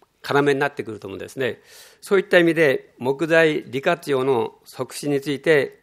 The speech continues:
何点かお尋ねしたいと思います。で、まあ、これは木材の利活用の、えー、促進が、この森林整備にも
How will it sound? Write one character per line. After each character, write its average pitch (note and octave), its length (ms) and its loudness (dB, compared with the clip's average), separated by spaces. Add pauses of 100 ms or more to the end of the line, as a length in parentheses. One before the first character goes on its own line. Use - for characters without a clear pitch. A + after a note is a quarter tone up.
(360)
何 A#2 180 -4
点 G#2+ 220 -8
か C3 180 0
お B2 60 -6
尋 A2+ 160 -4
ね A2 180 -4
し - 40 -14
た A2 100 -4
い G#2 80 -8
と G2+ 80 -10
思 G2 100 -8
い F2 60 -10
ま F2 140 -10
す。 - 120 -20 (1400)
で、 G#2+ 600 -2 (1120)
ま - 80 0
あ、 - 20 -10
こ F#3+ 120 4
れ G3+ 60 10
は F3+ 120 8 (640)
木 C#3+ 280 0
材 G#3+ 200 10
の G3 120 6
利 D#3+ 120 0
活 G3+ 320 0
用 D#3 180 6
の、 D#3 340 2 (220)
え G#2 300 -8
ー、 - 140 -20
促 - 280 -6
進 E3+ 260 2
が、 D3+ 280 4 (520)
こ D3 100 -2
の D#3 100 2
森 F#3 260 0
林 F#3+ 220 6
整 G3+ 140 8
備 F3 160 4
に C#3+ 80 2
も D3 360 2